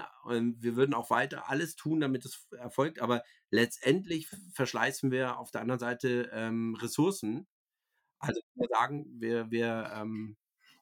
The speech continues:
pausieren oder lassen's an diesem st-, an dieser Stelle mal stehen oder sind raus aus dem Mandat,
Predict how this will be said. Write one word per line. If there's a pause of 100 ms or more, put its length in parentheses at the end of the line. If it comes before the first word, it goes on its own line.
(680)
pausieren
oder
lassen's
an
diesem
st-,
an
dieser
Stelle
mal
stehen
oder
sind
raus
aus
dem
Mandat,